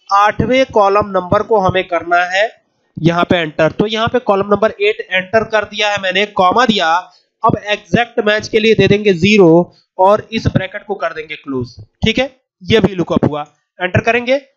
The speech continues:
तो यहाँ एनए आ जाएगा। एनए आने के पीछे कारण क्या है? एनए आने के पीछे कारण ये है कि हमने रोल नंबर से डेटा सिलेक्शन में लिया है। ठीक है, इसी कारण ये एरर आ रही है। चलिए इस एरर को दूर करते हैं और वी लुकअप को थोड़ा क्लियर समझ लेते हैं,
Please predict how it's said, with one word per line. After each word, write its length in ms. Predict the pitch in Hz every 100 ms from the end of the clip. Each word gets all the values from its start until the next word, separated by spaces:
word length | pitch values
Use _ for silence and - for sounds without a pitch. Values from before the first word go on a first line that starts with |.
| _ 233
तो 40 |
यहाँ 300 | 208 202 190
एनए 180 | 165 165
आ 100 | 156
जाएगा। 320 | 156 156 165 - 214
एनए 220 | 226 254
आने 240 | 247 240
के 100 | 240 240
पीछे 260 | 208 -
कारण 320 | 208 160 151
क्या 200 | 151 143
है? 120 | 135 151 -
एनए 240 | 180 185
आने 200 | 196 190
के 120 | 196 214
पीछे 240 | 202 214
कारण 280 | 202 180 196
ये 140 | 202
है 220 | 214 240 - _ _
कि 60 | 233
हमने 260 | 220 240 233
रोल 280 | 185 226 269
नंबर 260 | 226 202
से 100 | 170
डेटा 240 | 175 175 180
सिलेक्शन 360 | 165 160 160
में 100 | 170 160
लिया 200 | 185 220
है। 140 | 165 - - _
ठीक 160 | 233 233
है, 60 | 175
इसी 260 | 185 175 214
कारण 260 | 180 170
ये 140 | 165 214 -
एरर 300 | 160 185 220 156
आ 120 | 151
रही 200 | 139 127
है। 60 | 127
चलिए 420 | - 170 139 120 _ _ -
इस 180 | 247 269
एरर 200 | 240 226
को 140 | 240
दूर 260 | 220 226 233
करते 240 | 208 180 208
हैं 160 | 269 302 _ _ -
और 140 | 185
वी 160 | 170 214
लुकअप 280 | 208 196 190
को 100 | 208
थोड़ा 220 | 190 208
क्लियर 440 | - 175 170 208 - _
समझ 300 | - 170 151
लेते 300 | 143 135 135
हैं, 180 | 147 143